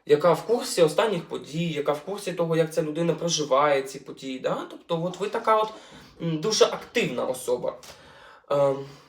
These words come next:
по відношенню до вас цього немає. Тобто ви навпаки долаєте свій шлях самі. Ось ця тріада, це, знаєте,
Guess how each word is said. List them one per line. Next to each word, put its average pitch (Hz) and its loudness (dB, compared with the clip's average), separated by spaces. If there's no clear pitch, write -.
по 151 6
відношенню 190 0
до 175 -2
вас 247 -4
цього 170 2
немає. 131 0
Тобто 156 6
ви 185 2
навпаки 202 0
долаєте 185 2
свій 170 -6
шлях 160 -2
самі. 127 0
Ось 127 -4
ця 156 2
тріада, 196 2
це, 170 2
знаєте, 175 0